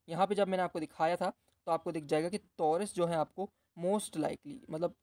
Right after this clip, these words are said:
काफ़ी हद तक ओपन करते हुए दिख जाएंगे आकाश तोफिश के साथ, ठीक है। तो ये चेंज हो सकता है मेरी टीम में, अभी के लिए भी मैं वही कर रहा हूँ, तोरेस को जो है अपनी टीम में पिक कर रहा हूँ, ठीक है।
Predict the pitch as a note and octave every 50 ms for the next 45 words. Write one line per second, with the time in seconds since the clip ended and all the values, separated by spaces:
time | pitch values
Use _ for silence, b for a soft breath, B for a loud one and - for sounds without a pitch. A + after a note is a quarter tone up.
0 | _ - E3 D#3+ D#3+ - F3 D#3+ - E3+ D#3 C#3 C#3 D3 - D#3+ D3+ C#3 D3+ C#3
1 | - D3 D3 C#3+ - - D3+ E3 F#3+ F3 D#3+ - D3+ D#3 - - D3+ - _ -
2 | C#3+ - - - B2+ - - - A#3+ _ _ _ _ F#3 F3+ E3+ D#3 - _ _
3 | _ _ _ _ - E3 D#3 G3 G#3+ G#3 A3+ A3 A3 G#3+ G#3+ F#3 D3 - F3+ F#3
4 | - G3 - - F3+ E3+ F3 E3+ E3 D#3+ - E3+ E3+ F#3 A#3 A#3 E3 D3 D#3 D#3
5 | - E3 D#3+ D#3 D3+ D#3+ D#3+ D#3+ D3 D3 D3+ D3 - D3+ - A#2+ - - - D3
6 | D3+ D3 - - D3 C#3 C#3+ C#3 - D3 C#3 - D#3 D3+ D#3+ F#3+ - _ _ _
7 | _ - D3+ - _ - - - - - - F#3 F#3+ -